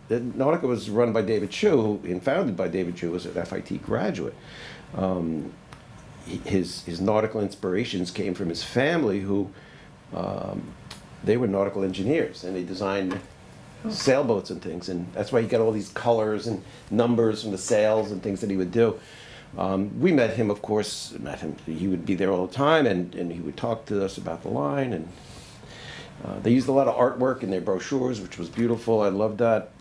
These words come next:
Speaker 1: Um, but anyway, so, uh, I had this idea <laughs> about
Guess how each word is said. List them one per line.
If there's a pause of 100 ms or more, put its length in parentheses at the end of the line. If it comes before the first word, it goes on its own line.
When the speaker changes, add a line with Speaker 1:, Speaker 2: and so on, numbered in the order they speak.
(160)
Speaker 1:
Um, (1040)
but
anyway,
so, (640)
uh, (840)
I
had
this
idea (280)
<laughs>
about